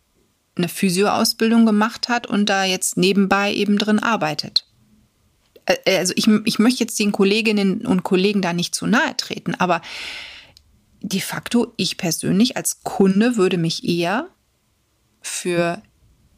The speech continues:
die Dame beim Tierarzt dann entscheiden, ne? Selbst wenn man nicht sieht,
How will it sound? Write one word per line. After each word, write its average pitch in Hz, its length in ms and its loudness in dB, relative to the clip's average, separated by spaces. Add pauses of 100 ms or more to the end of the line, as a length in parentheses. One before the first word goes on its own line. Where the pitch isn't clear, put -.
(120)
die 170 120 -2
Dame 170 320 0
beim 160 260 -2
Tierarzt - 640 -2
dann 294 360 4
entscheiden, 220 800 0
ne? 214 180 2
Selbst - 320 -2
wenn 190 380 2
man 190 340 0
nicht 190 300 0
sieht, 208 320 0